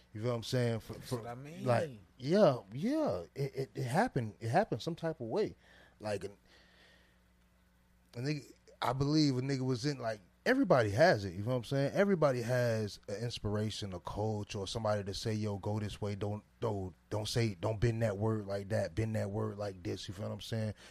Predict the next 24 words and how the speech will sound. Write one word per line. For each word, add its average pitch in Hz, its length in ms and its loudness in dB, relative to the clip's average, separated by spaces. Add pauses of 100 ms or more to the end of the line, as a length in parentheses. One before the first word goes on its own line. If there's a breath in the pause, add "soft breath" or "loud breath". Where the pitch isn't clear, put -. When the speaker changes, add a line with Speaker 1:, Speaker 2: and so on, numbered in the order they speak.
Speaker 1:
"No, 104 160 6
this 113 180 0
the 120 120 0
flow. 110 400 0 (220 loud breath)
This 113 140 2
how 117 100 2
you 110 200 0
do 107 260 4
it." 90 60 -6
You 101 120 -4
feel 110 100 -2
what 110 60 -2
I'm 104 60 -6
saying? 107 260 -6
Like, 110 260 -4
it's 143 180 -4
there. 175 340 4 (520 soft breath)
You 113 40 0
know 123 80 4
what 113 120 -6
I'm 127 60 -6
saying? 117 160 0
When 123 120 0
you 139 100 -2